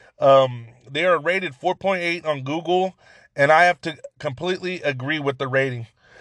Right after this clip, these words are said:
Uh, the sandwich was one of the best I've ever eaten. It was also too big to eat in the car. Uh, we ended up pulling over to finish it because it was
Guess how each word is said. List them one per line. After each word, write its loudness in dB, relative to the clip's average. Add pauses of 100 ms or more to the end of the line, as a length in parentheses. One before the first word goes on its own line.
(180)
Uh, 8
the -6
sandwich 2
was -4
one -4
of -4
the 0
best 2
I've 4 (100)
ever 0
eaten. -12 (420)
It -2
was 0
also 4
too -8
big -4
to -14
eat -14
in -14
the -6
car. 2 (520)
Uh, 6
we -6
ended 0
up 4
pulling -4
over 2
to -6
finish -8
it -2
because -2
it -4
was -4